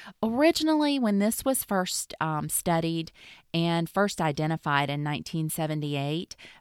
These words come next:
by psychologists Pauline Rose Clance and Suzanne Imes, they originally said that women were more likely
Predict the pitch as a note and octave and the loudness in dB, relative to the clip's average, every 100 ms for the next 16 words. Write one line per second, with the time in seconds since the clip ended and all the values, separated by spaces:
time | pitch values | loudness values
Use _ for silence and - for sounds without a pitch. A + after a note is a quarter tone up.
0 | D#3 D#3 D3+ D3 - D3+ - F#3 G#3 G#3 | -4 4 4 4 2 -2 0 2 2 2
1 | F#3+ - - - F3 F#3 F#3 F#3+ F#3 D3+ | 0 -2 -6 2 2 2 0 0 -2 -2
2 | D#3 D3+ D3+ - - D#3+ D3+ G#3+ - - | 2 2 2 -2 -4 -2 0 -2 -6 -10
3 | - E3 E3+ F#3 F#3 E3+ D3+ C#3+ D3+ C#3 | -2 0 0 0 -2 0 -2 -2 -4 -4
4 | C3+ C#3+ F#3 C#4 - - - - - A#3+ | -4 -2 0 -2 -4 -10 -16 -18 -4 0
5 | E4+ E4 G3+ F3 F3 A3 A#3 A#3+ A#3+ A#3+ | 4 4 4 4 4 2 4 4 4 2
6 | A#3 - - - - G3 F3 F3 F3+ F3 | 0 -6 -18 -8 -2 2 4 4 2 -2
7 | F3 D#3+ - F3 D#3+ D#3+ D#3+ F3 A3 B3 | 0 0 0 -2 0 2 4 4 2 0
8 | - E3+ D#3+ D#3 D3+ F3+ D#3+ D#3+ G3+ G3+ | 0 2 2 2 2 2 0 -2 -4 -2
9 | G#3+ | -2